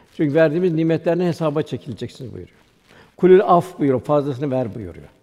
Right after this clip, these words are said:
İşi var, gücü var, fabrikası, evet onun döner sermayesi olacak, olacak ama kendini israf etmeyecek.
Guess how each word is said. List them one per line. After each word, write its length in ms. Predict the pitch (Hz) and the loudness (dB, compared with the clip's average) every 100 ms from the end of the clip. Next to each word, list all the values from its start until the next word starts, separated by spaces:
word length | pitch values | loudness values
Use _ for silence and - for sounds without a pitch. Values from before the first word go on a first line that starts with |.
| _ _ _ _ _ - | _ _ _ _ _ -8
İşi 260 | - 208 | -4 0
var, 140 | 170 127 | 2 2
gücü 260 | 123 147 | -2 -2
var, 140 | 156 123 | -2 0
fabrikası, 460 | 147 143 151 156 | 0 -2 -2 -4
evet 200 | 170 143 135 | -2 -4 -4
onun 180 | 147 | -4
döner 240 | 131 147 147 | -2 -2 -4
sermayesi 580 | - 143 143 139 131 143 | -4 -6 -4 -8 -8 -6
olacak, 360 | 135 135 131 - | -6 -4 -6 -6
olacak 340 | 135 135 196 | -8 -4 -4
ama 240 | 196 143 117 - - _ - | -4 -4 -6 -12 -20 _ -2
kendini 360 | 160 165 196 | 2 2 2
israf 420 | 208 - 190 170 | 0 -2 0 0
etmeyecek. 460 | 180 - 127 113 107 | -2 -6 -8 -8 -14